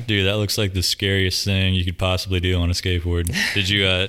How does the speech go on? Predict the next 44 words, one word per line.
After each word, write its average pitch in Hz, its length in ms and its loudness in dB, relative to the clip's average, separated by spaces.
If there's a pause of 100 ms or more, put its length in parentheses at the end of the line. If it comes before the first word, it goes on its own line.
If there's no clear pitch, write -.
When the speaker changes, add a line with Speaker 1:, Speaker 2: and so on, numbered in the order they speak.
Speaker 1:
did 95 140 -2
you 104 100 2
ever 101 180 0
come 95 260 -2
close 90 400 -2
at 98 80 -4
all 92 180 0
to, 98 120 -4
like, 90 240 0
falling 90 400 0
the 90 100 2
wrong 85 320 2
way 82 240 0
off 87 220 -2
of 98 60 -2
that? 95 220 -2 (580)
Speaker 2:
Um, 208 1120 -2 (680)
I 196 120 -2
don't 285 240 -4
know. 208 220 -2
Speaker 1:
You're 180 100 0
looking 135 260 0
at, 107 40 0
like, 95 160 0
a 87 80 0
ten-foot 98 760 -2
drop 92 380 -2
off 87 160 0
the 90 120 0
other 87 180 0
side, 92 360 -2
probably. 85 640 0 (520)
Speaker 2:
No, - 160 -4
that 98 180 -4
was 139 140 -6
more - 280 -8
than - 180 -12
that. - 420 -6
That 135 140 -6
was, 131 120 -4
Speaker 1:
Yeah? 98 200 0
Speaker 2:
must 131 180 -10
have 131 80 -14
been 110 460 -4